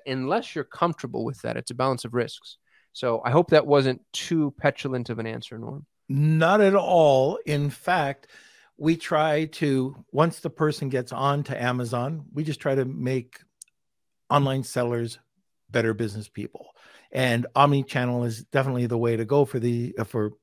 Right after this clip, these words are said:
Speaker 2: anybody who's on Amazon. You gotta explore. So I, I, the next question is kind of down a different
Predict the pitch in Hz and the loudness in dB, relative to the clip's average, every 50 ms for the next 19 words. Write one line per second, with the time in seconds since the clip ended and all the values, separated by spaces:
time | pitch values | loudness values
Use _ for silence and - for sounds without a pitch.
0 | _ - - 135 135 131 120 113 113 107 - _ - _ _ _ - 131 123 120 | _ -6 -2 0 2 2 2 0 -2 -4 -8 _ -20 _ _ _ -2 -2 -2 0
1 | 104 123 120 110 - - - 139 131 123 123 131 147 143 123 110 113 110 117 117 | 0 -2 -4 -4 -4 -2 0 2 2 2 2 2 0 0 -2 -2 -4 -4 -4 -4
2 | 117 117 147 143 143 135 120 113 - - - - 156 151 131 98 98 - _ _ | -4 0 0 2 2 2 0 -4 -6 -12 -8 -4 -2 -2 -2 -2 -4 -8 _ _
3 | _ _ _ _ _ _ _ _ _ - - 151 147 - - 160 165 - - - | _ _ _ _ _ _ _ _ _ 2 4 6 6 6 4 2 0 0 -2 -8
4 | - _ - 151 151 156 185 269 269 - - - - - - 160 170 220 - - | -12 _ -8 -4 -2 0 0 0 0 -2 -8 -14 -12 -2 2 4 4 4 4 -2
5 | - - 127 113 110 107 113 - _ _ _ _ _ _ _ _ _ - 156 165 | -8 -6 -6 -6 -6 -8 -10 -14 _ _ _ _ _ _ _ _ _ -2 0 2
6 | 165 160 156 156 156 156 151 147 143 135 - - - 180 185 165 151 175 160 160 | 4 4 4 4 4 4 2 0 -2 -4 -8 -6 -2 -2 0 2 4 4 4 4
7 | 151 139 120 156 151 - 156 143 131 127 123 | 2 0 0 0 0 0 0 -2 -2 -2 -6